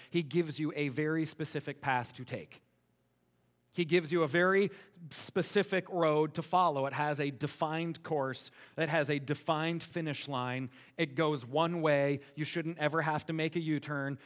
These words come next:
You shouldn't ever stop. You shouldn't give up. You shouldn't turn back. You shouldn't turn away. Because,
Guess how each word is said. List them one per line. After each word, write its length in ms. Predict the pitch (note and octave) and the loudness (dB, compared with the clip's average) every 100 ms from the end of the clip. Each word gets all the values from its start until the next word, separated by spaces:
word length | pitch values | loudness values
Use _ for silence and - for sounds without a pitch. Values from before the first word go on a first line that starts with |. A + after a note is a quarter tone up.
| - | -8
You 100 | D3 | -6
shouldn't 300 | - D3+ D#3 | -4 -4 0
ever 240 | D3+ D#3+ | 0 0
stop. 500 | D#3 - D#3+ D3+ D#3 | -4 0 2 2 2
You 60 | D3+ | -4
shouldn't 320 | - D3+ D#3 | -6 -6 -2
give 180 | D3 D3 | 0 0
up. 220 | C#3+ D3+ | 0 -2
You 60 | C3 | -8
shouldn't 320 | - C3+ D#3+ | -8 -8 -6
turn 220 | E3 D#3 | -4 -2
back. 340 | D3+ D3 C#3+ C#3 | 0 0 -2 -6
You 60 | |
shouldn't 320 | - D3 D3+ | -8 -8 -8
turn 200 | - D3+ | -8 -6
away. 380 | D3 C3 G2+ G2 _ _ _ _ _ _ _ _ _ _ _ _ _ _ _ - | -4 -4 -6 -12 _ _ _ _ _ _ _ _ _ _ _ _ _ _ _ -14
Because, 560 | C3 E3 D3+ C#3 C3 | -2 2 4 2 -2